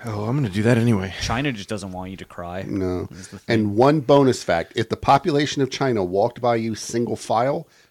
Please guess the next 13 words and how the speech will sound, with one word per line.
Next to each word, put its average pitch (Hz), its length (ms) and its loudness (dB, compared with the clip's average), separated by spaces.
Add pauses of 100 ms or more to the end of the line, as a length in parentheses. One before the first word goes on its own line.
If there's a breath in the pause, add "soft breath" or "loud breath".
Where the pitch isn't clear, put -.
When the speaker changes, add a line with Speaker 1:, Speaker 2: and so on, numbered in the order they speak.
(100)
Speaker 3:
the 104 100 2
line 107 340 2
would 101 160 -2
never 123 520 2
end 98 340 0
because 95 320 -4
of 90 120 -8
the 90 80 -2
rate 82 200 -6
of 82 100 -10
reproduction. 64 600 -14 (500)
Speaker 2:
Wow. 120 1000 2 (720)
Wow. 104 680 2